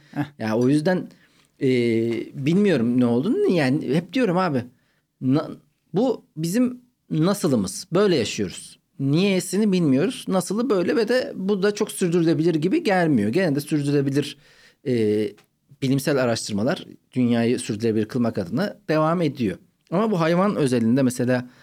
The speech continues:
Speaker 2: e, yine arkadaşımın böyle bir güzel, e, bana söylediği, yazdığı bir şey vardı böyle muhabbet ederken. Onu not aldım. Bu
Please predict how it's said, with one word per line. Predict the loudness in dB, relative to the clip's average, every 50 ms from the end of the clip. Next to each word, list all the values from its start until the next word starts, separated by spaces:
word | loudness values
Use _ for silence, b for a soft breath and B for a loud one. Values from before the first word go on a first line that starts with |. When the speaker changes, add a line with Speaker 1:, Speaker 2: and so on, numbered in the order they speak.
| B B B B B B B B B B _
Speaker 2:
e, | -2 0 2 4
yine | 4 4 2 2 2 2 2 2 0 0 -2
arkadaşımın | -2 -4 -2 0 0 0 0 0 0 2 2
böyle | 2 2 2 0
bir | 0 0
güzel, | 0 0 2 2 0 0 -2 -8 b b b b b b b b b _ -6 -4
e, | -2 -2 -2 -4 -4 -6 -8 -12 _ _ _ _
bana | 0 0 0 0
söylediği, | 0 0 0 0 0 2 2 2
yazdığı | 2 2 0 0 -2 -2 -4
bir | -2
şey | 0 0 0
vardı | 0 0 -2
böyle | -2 -2 -2
muhabbet | 0 0 0 0 0 -2 -2
ederken. | -2 -2 -4 -6 -6 -4 -4 -2
Onu | 0 2 2 2 2
not | 2 0 0 -2
aldım. | -4 -4 -4 -6 -8 -12 -18 _ _ _ _ _ _ _ _ _ _ _ _ _ _ _ _ _ _ -4
Bu | -2 -2